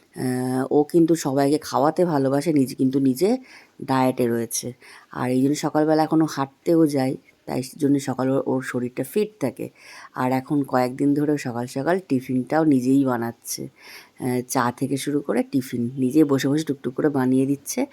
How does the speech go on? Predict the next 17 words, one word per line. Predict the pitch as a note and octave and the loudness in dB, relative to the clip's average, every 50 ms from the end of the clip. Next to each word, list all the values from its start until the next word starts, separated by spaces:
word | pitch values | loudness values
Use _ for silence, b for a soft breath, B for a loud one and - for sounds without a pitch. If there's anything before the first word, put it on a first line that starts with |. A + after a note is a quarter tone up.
| B B B B B B B | B B B B B B B
আর | B - | B -10
সেটা | C3 C3+ B2 - B2+ | -8 -6 -4 -2 0
আমরা | B2+ C3+ D#3+ | 0 0 -2
খাচ্ছি। | D#3+ - A3 A3 - - - - F3+ - F#3 | -2 -2 -4 -4 -4 -8 -10 -4 0 2 2
<laughs> | F3 - - - - E3 - - B B B B B B B B | 2 2 0 0 -2 -4 -6 -10 B B B B B B B B
তো | - D#3 D3 | 0 0 2
বরের | C#3+ D3+ D3+ D3+ E3 E3+ | 2 2 4 4 4 2
হাতে | F3 E3 F3 E3 | 2 2 0 0
খেতে | E3 E3+ D#3 D#3 | 0 0 0 2
বেশ | D3+ D#3 D3 C#3+ | 2 0 2 0
মজাই | B2+ B2 B2 A#2+ C#3+ D3+ E3 E3 | 0 0 0 2 2 2 4 4
লাগে, | E3 D#3+ D3+ D#3+ E3+ | 4 2 2 2 2
আর | D#3+ C#3+ | 0 0
কেননা | C#3 - C#3+ C3+ C3 C#3 D3 - | 0 -2 -2 0 0 0 0 0
ওর | - B2+ C#3 D#3+ | 0 0 0 2
হাতের | D#3+ D3 D3 - D#3 C#3+ C#3+ | 0 0 0 0 -2 -2 -2
রান্না | C3 B2+ B2 B2+ C3 C3+ D3 D3+ - | -2 -2 0 0 0 0 0 0 -2